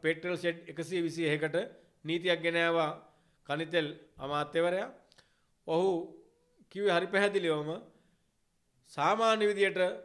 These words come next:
පෙට්‍රල් නිකුත් නොකරපු පහුගිය සතියේ ඒ ෂෙඩ්ස් වලට අපි ලයිසන් එක ඉදිරියට දෙන්නේ නැහැ කියලා. අපි දැක්කා ඉතිහාසයේ තෙල් පෝලිං, ගෑස් පෝලිං. පහුගිය සතියේ පොඩි තෙල් පෝලිමක්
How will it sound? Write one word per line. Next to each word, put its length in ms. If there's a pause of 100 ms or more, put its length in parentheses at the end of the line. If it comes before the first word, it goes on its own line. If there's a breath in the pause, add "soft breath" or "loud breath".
(140)
පෙට්‍රල් 440
නිකුත් 320
නොකරපු 540 (840)
පහුගිය 300
සතියේ 400 (220)
ඒ 160
ෂෙඩ්ස් 280
වලට 280 (640)
අපි 240
ලයිසන් 440
එක 120
ඉදිරියට 380
දෙන්නේ 220
නැහැ 180
කියලා. 320 (800 soft breath)
අපි 140
දැක්කා 400 (520)
ඉතිහාසයේ 480
තෙල් 220
පෝලිං, 440
ගෑස් 280
පෝලිං. 340 (1000)
පහුගිය 320
සතියේ 360 (240)
පොඩි 240
තෙල් 220
පෝලිමක් 500